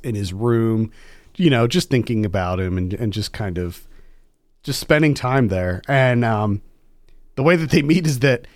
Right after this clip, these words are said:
that James Garner's character, Robert, he is, he has, like, flowers and he's looking for a vase and he just walks <laughs> into the room. And it's like, who would do that?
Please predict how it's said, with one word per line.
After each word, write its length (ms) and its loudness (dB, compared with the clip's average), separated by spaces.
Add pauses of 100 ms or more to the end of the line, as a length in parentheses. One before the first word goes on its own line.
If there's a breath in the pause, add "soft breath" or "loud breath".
(380 soft breath)
that 100 -4
James 380 2
Garner's 340 2
character, 360 -4
Robert, 460 0
he 480 -2
is, 440 -2
he 160 0
has, 180 2
like, 160 -2
flowers 760 0
and 80 2
he's 160 2
looking 280 0
for 160 0
a 60 2
vase 640 -4 (540 soft breath)
and 100 4
he 60 4
just 220 2
walks 680 0
<laughs> 40 -20
into 420 0
the 140 2
room. 680 -2 (280 loud breath)
And 100 2
it's 120 -2
like, 240 -2 (960 soft breath)
who 260 4
would 220 0
do 220 0
that? 380 -2